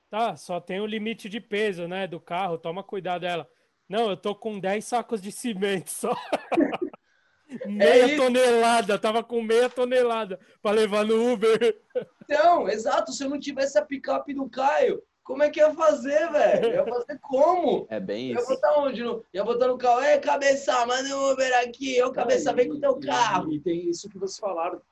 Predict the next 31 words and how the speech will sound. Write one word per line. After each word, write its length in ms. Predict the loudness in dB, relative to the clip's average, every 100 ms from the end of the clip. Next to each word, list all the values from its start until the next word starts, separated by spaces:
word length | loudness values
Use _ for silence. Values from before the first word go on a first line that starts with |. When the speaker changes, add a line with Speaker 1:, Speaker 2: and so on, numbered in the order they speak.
| _ -8
Speaker 4:
do 100 | -4
it 240 | -4 -4
yourself 420 | -10 -6 -6 -6
não 120 | -10 -14
significa 560 | -12 -12 -10 -10 -8
fazer 260 | -8 -6 -6
nas 220 | -8 -12
coxas 340 | -12 -12 -10
ou 140 | -12 -8
fazer 220 | -8 -6
mal 180 | -8 -10 -14
feito. 180 | -18 -18 _ _ _ -18 -18 -18 _
Significa 680 | -14 -8 -4 -4 -4 -4 -4
ter 220 | 0 0 0
atitude 520 | -4 -12 -8 -8 -8
de 100 | -6
fazer. 440 | -6 -4 -6 -8 -14 _ _ _ _
Speaker 1:
Fazer, 380 | -12 -6 -2 -2
se 120 | -4
ficar 260 | -16 -10 -8
bom 240 | -6 -4
ou 60 | -4
ruim, 340 | -6 -8 -6
Speaker 4:
Ah, 140 | -4 -6
Speaker 1:
o 40 |
importa 380 | -6 -8 -6 -6
Speaker 4:
é. 20 |
Speaker 1:
é 40 | -8
fazer, 500 | -8 -8 -8 -10 -10
né, 160 | -12
velho? 260 | -14 -16